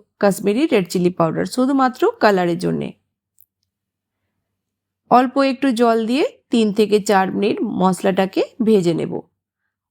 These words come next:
অনেক বেশি টমাটারকে আমরা ম্যাশ করব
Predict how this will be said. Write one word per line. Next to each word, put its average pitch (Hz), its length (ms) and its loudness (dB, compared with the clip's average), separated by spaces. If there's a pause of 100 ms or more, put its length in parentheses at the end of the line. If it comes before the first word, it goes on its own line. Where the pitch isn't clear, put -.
(120)
অনেক 294 280 4
বেশি 320 260 0
টমাটারকে 247 640 0
আমরা 226 240 0 (380)
ম্যাশ 208 320 2
করব 214 280 2